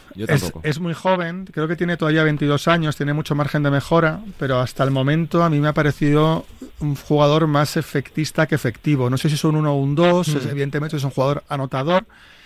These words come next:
Speaker 2: y a mí no me acaba de convencer. O sea, es buenísimo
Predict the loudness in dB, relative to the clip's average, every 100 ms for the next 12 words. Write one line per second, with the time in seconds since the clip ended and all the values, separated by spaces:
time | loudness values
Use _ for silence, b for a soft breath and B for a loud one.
0 | B B B B -10 0 2 2 0 2
1 | 2 0 -2 0 2 2 2 2 2 0
2 | -2 -2 -4 -4 -6 -8 -6 -2 0 0
3 | -2 -4 -4 -2 0 0 -4 -16 -12 -6
4 | -2 2 2 2 -2 -4 -6